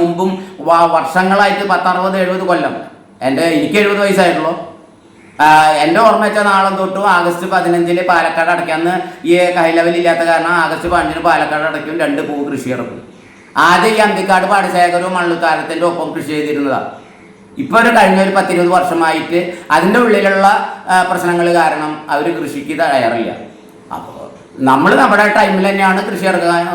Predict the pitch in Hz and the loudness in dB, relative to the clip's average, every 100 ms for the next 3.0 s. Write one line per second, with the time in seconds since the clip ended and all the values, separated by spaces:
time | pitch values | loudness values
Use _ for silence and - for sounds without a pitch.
0 | 165 165 165 170 180 170 165 175 165 160 | 0 0 0 -2 -2 -2 -4 -2 -2 -2
1 | 151 160 160 147 135 110 - 143 147 185 | -2 -4 -2 0 0 0 -2 -2 0 0
2 | 208 208 208 180 175 170 - - 135 175 | 0 0 2 2 2 -2 -4 -10 -6 -4